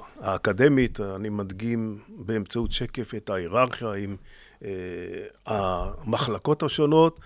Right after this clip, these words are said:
יש גזבר, יש דובר, יש את כל מה שצריך להיות,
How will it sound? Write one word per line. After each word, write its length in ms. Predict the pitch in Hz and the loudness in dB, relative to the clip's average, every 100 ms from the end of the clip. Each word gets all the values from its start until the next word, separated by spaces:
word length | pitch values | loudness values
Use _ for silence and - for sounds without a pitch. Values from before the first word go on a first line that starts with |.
| - - | -16 -6
יש 220 | 113 101 95 | -2 -2 -2
גזבר, 540 | 92 90 104 151 143 | -4 0 10 12 12
יש 200 | 123 104 | 8 2
דובר, 460 | 101 95 101 165 147 | -2 -4 6 8 8
יש 260 | 131 123 135 | 6 -2 -4
את 120 | - | -4
כל 260 | - 220 | 2 4
מה 160 | 208 170 | 4 -2
שצריך 480 | - 143 139 143 131 | -4 -4 -4 -4 -4
להיות, 340 | 123 175 214 | 0 0 0